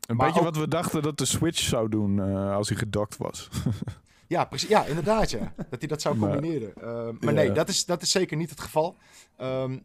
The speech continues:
Speaker 1: maar er zit een, een hele snelle mobile chip in. Ehm,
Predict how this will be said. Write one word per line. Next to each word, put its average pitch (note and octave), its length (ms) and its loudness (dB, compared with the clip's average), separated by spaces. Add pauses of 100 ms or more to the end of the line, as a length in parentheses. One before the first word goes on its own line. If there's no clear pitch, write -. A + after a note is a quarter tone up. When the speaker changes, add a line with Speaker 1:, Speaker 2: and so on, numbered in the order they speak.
Speaker 1:
maar C3+ 120 0
er C#3+ 80 -2
zit - 180 -4
een, D3 220 -2
een C#3 80 0
hele D3+ 260 2
snelle D3+ 360 0
mobile C#3 520 4
chip D3 300 -2
in. E3 340 -4 (640)
Ehm, A#2 840 -6